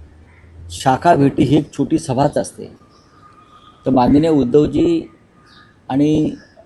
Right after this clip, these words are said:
राजजी या दोघांनीही हे ठरवलं आहे की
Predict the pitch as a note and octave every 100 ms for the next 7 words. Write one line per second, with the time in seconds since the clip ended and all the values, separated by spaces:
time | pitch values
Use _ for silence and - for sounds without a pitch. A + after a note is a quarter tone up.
0 | _ _ _ _ - C3 D#3+ B2+ F2+ -
1 | _ _ - - - - - - _ _
2 | _ _ C3+ D#3 A#2+ A#2 G#2+ D3 C#3+ C3+
3 | E3 - - _ _ B2+ A#2 B2+ D3+ C#3
4 | A#2 F#2+ A#2+ A#2 -